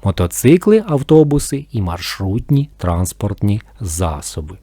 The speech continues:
Додаткова інформація щодо знаку. Дія знаку не поширюється на транспортні засоби, які обслуговують підприємства, розташовані в позначеній зоні,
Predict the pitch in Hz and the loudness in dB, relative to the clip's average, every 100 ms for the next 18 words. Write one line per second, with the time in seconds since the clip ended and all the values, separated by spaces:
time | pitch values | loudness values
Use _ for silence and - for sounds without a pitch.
0 | - _ _ - - - - 113 117 156 | -20 _ _ -20 -20 -20 -6 0 2 2
1 | - 202 208 185 - 175 151 123 98 90 | 4 4 6 2 2 2 4 2 0 -2
2 | 104 95 - 104 101 87 95 87 78 - | -4 -4 -2 -2 0 0 -2 -2 -6 -14
3 | - - - - 117 170 190 156 180 170 | -18 -20 -20 -4 4 6 6 4 0 0
4 | 156 147 151 147 - 135 123 110 117 110 | 2 2 2 0 0 2 2 2 0 -2
5 | 107 110 101 - - - 117 120 196 233 | 0 0 0 -2 -4 0 0 2 2 2
6 | 196 147 127 - 160 180 190 - - 175 | 4 6 6 4 2 4 4 2 4 6
7 | 147 127 120 98 95 90 131 139 131 101 | 8 6 4 2 0 0 0 2 2 2
8 | 90 92 95 - 135 151 - 156 - 160 | 2 0 -2 0 2 2 2 0 4 6
9 | 160 156 156 160 151 156 147 147 156 143 | 6 6 4 4 4 4 2 2 2 4
10 | 147 147 139 | 6 6 6